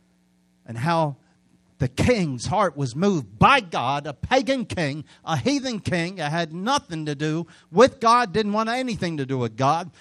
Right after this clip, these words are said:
But yet God moved on his heart to release the Israelites to go to rebuild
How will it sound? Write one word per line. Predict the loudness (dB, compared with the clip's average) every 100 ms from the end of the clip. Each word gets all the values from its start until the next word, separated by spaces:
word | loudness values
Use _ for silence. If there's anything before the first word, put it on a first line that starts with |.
| -6
But | 2
yet | 2 4
God | 8 8 6
moved | 2 2
on | 0
his | 0 -2
heart | -2 -2 -2
to | 0 -2 -4 0
release | 4 8 6 4 0
the | 2
Israelites | 2 2 2 4 4 0 -4
to | -4
go | 2 4 4 0 -8 _
to | 4 6 4 -4 _
rebuild | 4 6 6 6 6 8 6 2 -6